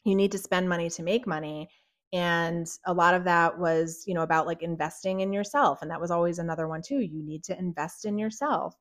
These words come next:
Um, and again, you know, that was just to get us to spend more money. And when you're in a business where you're hardly making any money,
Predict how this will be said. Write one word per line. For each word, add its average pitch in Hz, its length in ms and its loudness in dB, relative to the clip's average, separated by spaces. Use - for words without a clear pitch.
Um, 170 440 0
and 208 100 2
again, 185 640 0
you 190 120 0
know, 165 360 2
that 175 200 4
was 190 420 0
just 190 260 -4
to 254 80 0
get 180 180 -2
us 196 140 -4
to - 100 -20
spend 202 340 -4
more 208 200 2
money. 208 560 -2
And 196 380 2
when 226 240 4
you're 226 160 6
in 233 180 4
a 262 40 6
business 220 400 2
where 175 120 0
you're 170 100 2
hardly 175 380 -2
making 160 460 -6
any 147 160 -6
money, 139 540 -6